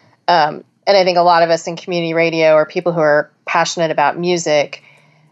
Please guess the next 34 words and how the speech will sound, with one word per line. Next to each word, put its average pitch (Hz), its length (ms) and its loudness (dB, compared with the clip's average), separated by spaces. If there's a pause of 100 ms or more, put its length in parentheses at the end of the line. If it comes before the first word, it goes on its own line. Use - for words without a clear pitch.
(160)
um, 160 400 0
we 185 120 -2
feel 175 360 2
that 160 180 0
same 160 640 -4
sense 180 320 -2
of 170 80 -8
familiarity 165 840 2
and 165 200 -4
comfort 180 560 0
when 180 120 -4
we 175 80 -2
go 170 160 0
to 156 100 -2
a 156 60 0
show, 170 640 2
wherever 180 360 2
that 170 200 0
might 165 240 -2
be, 156 240 -4
whether 156 320 2
it's - 160 -8
in 151 120 -2
a, 143 240 0 (140)
a 180 60 -4
club 170 600 2 (160)
that's 165 220 -6
more, 160 320 2
like, 156 320 -2
mainstream 165 800 -2
or 165 160 0
whether 156 280 4
it's 151 220 0
in 151 380 0